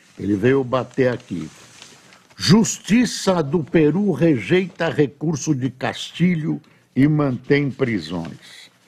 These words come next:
Lisboa também inundou. São Paulo teve inundação ontem, Lisboa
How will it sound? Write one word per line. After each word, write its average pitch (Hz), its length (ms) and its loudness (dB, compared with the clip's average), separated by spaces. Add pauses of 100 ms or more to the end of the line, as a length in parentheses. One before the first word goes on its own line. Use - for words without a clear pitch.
(420)
Lisboa 151 920 0 (400)
também 143 520 4
inundou. 120 480 -2
São 92 200 -6
Paulo 117 400 0
teve 101 260 -2
inundação 92 760 -6
ontem, 135 380 -2
Lisboa 90 800 -8